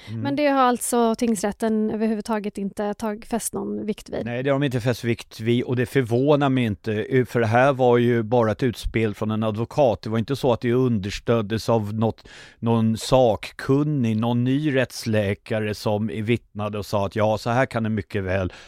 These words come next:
Speaker 1: ha gått till, utan det här var bara ett advokatutspel. Eh, hon försöker då, advokaten, så vissa tvivel och sådär, och det lyckas man med ibland, men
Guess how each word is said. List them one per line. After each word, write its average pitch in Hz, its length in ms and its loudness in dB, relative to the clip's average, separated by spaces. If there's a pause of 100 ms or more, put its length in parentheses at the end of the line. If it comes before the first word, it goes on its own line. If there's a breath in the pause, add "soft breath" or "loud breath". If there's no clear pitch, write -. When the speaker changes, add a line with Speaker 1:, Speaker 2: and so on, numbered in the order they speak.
(180 loud breath)
Speaker 1:
ha 107 120 -2
gått 107 160 -2
till, 101 340 0
utan 110 200 0
det 110 80 2
här 135 180 6
var 107 140 2
bara 101 240 0
ett - 80 -8
advokatutspel. 104 2000 -2 (300 loud breath)
Eh, 113 300 2 (200)
hon 135 140 0
försöker 139 580 4
då, 123 120 4
advokaten, 110 600 0
så 135 480 2
vissa 120 320 -2
tvivel 113 640 0
och 107 100 -4
sådär, 107 360 2
och 117 100 0
det 131 100 -2
lyckas 151 400 0
man 143 220 0
med 120 160 2
ibland, 104 400 -2
men 120 160 -4